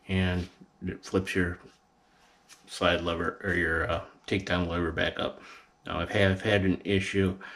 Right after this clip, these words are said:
Sometimes this will turn when you've got it apart, and then you have to play with it and get it back so that you can put it back together.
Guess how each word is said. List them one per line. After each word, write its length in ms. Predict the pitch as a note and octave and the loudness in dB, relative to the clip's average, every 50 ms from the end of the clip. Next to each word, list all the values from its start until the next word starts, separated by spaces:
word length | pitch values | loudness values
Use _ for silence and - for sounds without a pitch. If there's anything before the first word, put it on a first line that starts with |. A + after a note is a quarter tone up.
| - - - - - - - | -16 -18 -18 -20 -20 -20 -14
Sometimes 540 | - - F#2+ F#2 F#2 - F#2+ G2 G2 F#2 G2 | -8 -4 -2 -2 -2 0 2 2 2 2 2
this 180 | G2+ G2 - | 0 -2 -2
will 120 | - F#2+ F#2 | -4 -4 -4
turn 420 | - - - A2+ A2 A2 G#2+ G#2 | -2 0 2 4 4 4 2 2
when 140 | G2+ F#2+ F#2 | 4 4 4
you've 160 | F#2+ G2 F#2+ | 4 2 2
got 200 | - G2+ F#2+ F#2 | 2 2 2 2
it 120 | F2+ E2 | 2 0
apart, 560 | - - - - B2 A2+ G#2+ G#2+ - - - - - - - - _ - | -4 -6 -2 2 4 4 6 4 2 0 -4 -12 -18 -20 -20 -20 _ -8
and 180 | F2 F2+ F2+ F#2 | -4 0 0 2
then 100 | F#2 F#2 | 2 2
you 160 | F#2 F#2 F#2+ F#2+ - - - | 2 2 0 -2 -6 -6 0
have 240 | G#2 G#2 F#2+ F#2+ - | 2 2 2 2 -2
to 80 | G2 | -10
play 260 | - - - G2+ F#2 | -10 -4 0 2 2
with 280 | F2+ F2+ F#2 F2+ - - | 4 4 2 0 2 2
it 260 | F#2 F#2 F#2 - - - - - - - - - - - - - - - - _ _ _ _ - - _ _ _ - | 2 2 2 0 -4 -18 -20 -20 -20 -20 -20 -20 -20 -20 -20 -20 -20 -20 -20 _ _ _ _ -20 -20 _ _ _ -6
and 200 | - E2+ F2+ F#2 | -2 0 2 2
get 120 | F#2+ F#2+ - | 2 2 2
it 120 | - - | 0 0
back 300 | G2 G2 F2 F2 - - | 2 2 2 2 0 -4
so 160 | - - F2 | -6 -6 -4
that 140 | F2 F#2 - | -4 -6 -6
you 80 | F2+ E2+ | -8 -10
can 100 | - C3 | -10 -8
put 160 | - - F2 | -4 -4 -2
it 80 | - | 0
back 220 | - E2+ E2+ G2+ - | 0 0 -2 -2 -4
together. 460 | - - - E2+ F2 G2 E2+ - - | -8 -8 -8 -8 -6 -6 -8 -10 -12